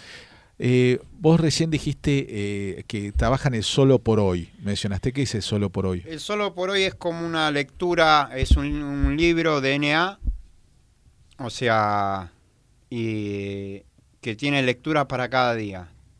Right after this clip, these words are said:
Speaker 2: Te,
Speaker 1: Ajá.
Speaker 2: te da una reflexión y una consigna, ¿no? O sea, lo bueno que tiene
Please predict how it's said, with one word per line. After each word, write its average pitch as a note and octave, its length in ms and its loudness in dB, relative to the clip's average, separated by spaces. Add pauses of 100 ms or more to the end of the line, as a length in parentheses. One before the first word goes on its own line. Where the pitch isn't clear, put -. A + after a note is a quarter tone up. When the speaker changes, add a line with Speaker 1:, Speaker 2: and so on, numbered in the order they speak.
(140)
Speaker 2:
Te, G#2+ 120 -4
Speaker 1:
Ajá. F2 140 -8
Speaker 2:
te A2+ 100 -6
da B2 120 0
una C3+ 180 -2
reflexión E3 880 -2 (420)
y A2+ 120 -6
una B2 160 0
consigna, A2 580 -6
¿no? C#3+ 260 -10 (720)
O G2 80 -16
sea, G2 540 -6
lo A2 160 -2
bueno D3+ 260 0
que C#3 120 -6
tiene C3 960 -6